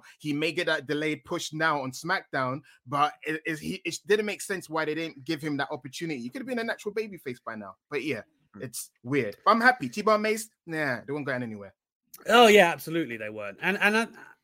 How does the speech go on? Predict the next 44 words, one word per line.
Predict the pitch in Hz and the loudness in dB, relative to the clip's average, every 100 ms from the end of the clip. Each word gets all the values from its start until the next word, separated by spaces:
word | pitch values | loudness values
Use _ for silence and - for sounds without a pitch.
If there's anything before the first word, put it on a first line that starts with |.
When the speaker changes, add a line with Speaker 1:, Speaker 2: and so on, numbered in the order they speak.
| - | -2
Speaker 2:
I, | 233 247 | -2 0
the, | 190 208 | -2 4
what | 269 214 | 4 4
I | |
mean | 196 254 170 | 0 0 -2
is | 127 | -6
that | 131 | -8
I | |
don't | 139 175 | -8 -8
understand | 156 127 - 160 156 131 117 | -8 -12 -6 -2 -2 -4 -6
why | 131 135 | -4 -4
it | 123 | -6
was | 120 | -10
Street | - - 151 135 | -10 -6 -4 -4
Profits | 143 123 127 120 - - - _ _ | -8 -8 -6 -8 -8 -12 -14 _ _
or | 120 113 | -6 -4
them. | 131 131 95 80 _ _ _ - | -2 -4 -4 -16 _ _ _ -4
Like, | 147 147 - - - | 0 0 -2 -20 -2
they're | 208 254 | 2 2
in | 214 | 2
completely | 190 156 208 196 170 | -4 -4 -4 -4 -6
different | 170 156 143 | -6 -8 -8
lanes, | 165 110 78 - _ | -6 -8 -12 -20 _
right? | 139 175 175 - - | -2 0 -2 -8 -10
With | 170 170 | -6 -2
Montez | 220 226 196 185 180 151 _ _ - | 0 0 -2 -2 -4 -8 _ _ -8
at | 170 | -6
a | 170 | -4
completely | 180 180 233 190 | -4 -2 -2 -4
different | 180 175 | -8 -8
level | 175 160 151 | -6 -6 -8
to | - | -10
either, | 160 196 208 151 127 - _ _ | -4 -2 -2 -4 -8 -10 _ _
and | 147 | -8
I | 170 | -4
mean | 175 | -4
this | 165 147 | -6 -10
in | 143 | -8
terms | 151 139 | -8 -8
of | 123 | -6
being | 131 117 127 | -6 -6 -4
over, | 156 160 139 131 - - | -2 0 -2 -8 -12 -8
quote | 139 | -8
unquote, | 117 113 127 123 | -8 -10 -8 -6